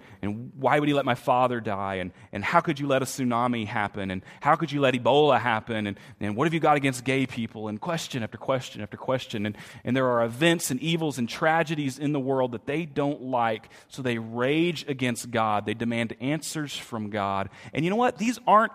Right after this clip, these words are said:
awful questions. The world is complicated. I get that. But most people who ask these questions, they're not really looking for reasons to believe. They're roo-, looking for reasons not to believe.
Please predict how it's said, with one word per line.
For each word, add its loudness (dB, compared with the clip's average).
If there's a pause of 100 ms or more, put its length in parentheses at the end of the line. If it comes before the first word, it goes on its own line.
awful 4
questions. -2
The -4
world 2
is -6
complicated. -2 (800)
I -2
get -4
that. -2 (1160)
But -4
most 0
people -2
who -6
ask -4
these -6
questions, -8 (340)
they're -4
not 0
really -2
looking -2
for -6
reasons -4
to -8
believe. -4 (260)
They're -4
roo-, -4 (160)
looking -2
for -10
reasons -6
not -4
to -16
believe. -20